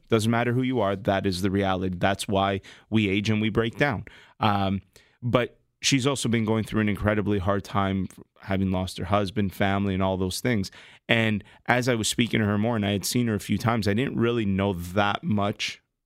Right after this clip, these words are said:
of that part of the story. And, and as she was going through it, I said to her, I said, "Honestly, I think the majority of what you're feeling in your body is simply a reflection of how,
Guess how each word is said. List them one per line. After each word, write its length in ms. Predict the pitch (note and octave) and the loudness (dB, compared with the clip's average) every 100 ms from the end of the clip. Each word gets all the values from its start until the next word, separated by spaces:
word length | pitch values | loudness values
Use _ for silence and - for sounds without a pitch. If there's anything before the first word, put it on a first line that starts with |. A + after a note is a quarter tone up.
| - | -4
of 160 | G#2 | -2
that 240 | G#2+ G2+ - | 0 0 0
part 200 | B2 B2 | -2 -2
of 60 | |
the 80 | C3 | -2
story. 480 | B2+ - C3 E3 G3 - - - _ - | -2 0 0 0 -4 -8 -20 -20 _ -2
And, 200 | C3 C3+ C3 | 0 0 -2
and 180 | B2+ B2+ _ - | 0 0 _ 0
as 180 | C3+ E3 | 0 2
she 140 | F#3 | 0
was 140 | D#3 | 0
going 220 | G#2 C3 A2+ | 2 0 0
through 220 | - C3+ | 0 0
it, 100 | G#2+ | 0
I 40 | |
said 240 | G#2 C3 C3+ | 0 0 0
to 80 | A2 | -2
her, 60 | |
I 40 | G#2+ | 0
said, 220 | - A#2 | 0 0
"Honestly, 460 | - A#2+ D#3 - | 0 0 -2 0
I 40 | A2+ | 0
think 220 | C3+ C3+ | 0 0
the 80 | A#2 | 0
majority 560 | G2+ F#2 A2 G#2+ B2+ | 0 0 0 0 0
of 140 | B2+ F#2 | -2 0
what 200 | G#2 G#2 | 0 0
you're 140 | A2 | -4
feeling 360 | - G#2+ G#2+ G2+ | -2 -2 0 0
in 120 | G2 | 0
your 120 | F#2 | -2
body 440 | E2+ F#2+ G#2 C3+ D#3+ - _ _ - | -2 -2 0 -2 -6 -12 _ _ 0
is 140 | C3 | 0
simply 320 | - E3 E3+ | 0 0 0
a 60 | C#3+ | 0
reflection 540 | A2+ - A2 G#2+ A2+ | -2 0 0 0 0
of 100 | G2 | -2
how, 360 | - G#2+ G#2+ G#2+ | 0 0 2 -2